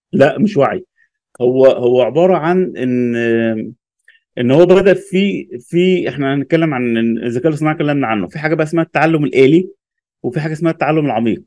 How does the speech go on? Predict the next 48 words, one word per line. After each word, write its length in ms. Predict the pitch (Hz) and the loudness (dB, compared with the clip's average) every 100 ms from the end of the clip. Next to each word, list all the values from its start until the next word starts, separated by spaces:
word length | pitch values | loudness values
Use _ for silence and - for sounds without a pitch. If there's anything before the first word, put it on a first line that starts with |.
| _ | _
التعلم 300 | _ 131 170 | _ -2 0
الآلي 260 | 170 165 185 | 2 2 2
ان 80 | 175 | 2
هو 100 | 170 | 2
بيتعلم 400 | 165 156 180 160 | 0 0 0 2
برضو 240 | 175 156 | 0 0
من 40 | 143 | -6
الحركات 260 | 131 170 | -4 -2
بتاعتك، 460 | 165 160 151 120 123 | -2 -2 -4 -6 -2
ويبدأ 260 | 127 156 139 | -2 0 0
ان 100 | 147 | 0
هو 180 | 156 | 0
يستنتج 580 | 143 117 117 160 160 - | 0 -2 -2 -4 -4 -8
حاجات، 400 | 117 127 175 175 _ _ _ _ | -6 0 0 -2 _ _ _ _
ويبدأ 300 | 135 165 165 | 2 4 4
ان 120 | 151 156 | 2 4
هو 460 | 170 170 170 - - | 4 4 2 0 -8
ي-، 80 | 131 | -8
ي-، 560 | 120 - 123 117 - 120 | -6 -6 -6 -6 -6 -6
مش 200 | 123 185 | 0 4
لازم 180 | 185 | 4
تبرمجه، 520 | 180 139 131 135 107 - _ 117 | 2 0 2 0 0 -6 _ -10
الفكره 320 | 120 185 180 | -4 -2 -2
كلها 400 | 156 156 175 175 | -2 -2 0 -2
في 120 | 165 | -6
البرمجه 540 | 123 123 135 170 196 202 _ _ _ - | -6 -4 -2 -2 -2 -6 _ _ _ -2
ان 120 | 127 | 2
انا 80 | 165 | 4
بقعد 240 | 175 156 | 4 2
اديله 220 | 139 160 | 2 2
اوامر، 520 | 123 131 120 107 - _ _ _ 127 | 4 4 4 0 -8 _ _ _ -6
وممكن 300 | 151 185 185 | -2 0 0
يكون 180 | 202 190 | 2 0
الكود 200 | 202 202 | 0 -2
سهل، 320 | 214 233 226 _ _ _ _ 139 | 0 0 -2 _ _ _ _ -4
لكن 360 | 135 143 147 | -2 0 0
انا 140 | 180 185 | 0 2
كل 220 | 190 180 | 2 2
شويه 240 | 185 190 | 2 2
اقول 240 | 165 175 175 | 2 2 2
له: 80 | |
"ايه، 260 | 175 180 - | 6 4 4
لو 220 | 127 135 | -4 -4
ما 80 | 143 | -6
حصلش 360 | - 190 185 - | -4 -4 -4 0
كذا 300 | 208 190 165 | 2 4 2
اعمل 160 | 175 | 0
كذا"، 280 | 170 127 104 | 0 -2 -2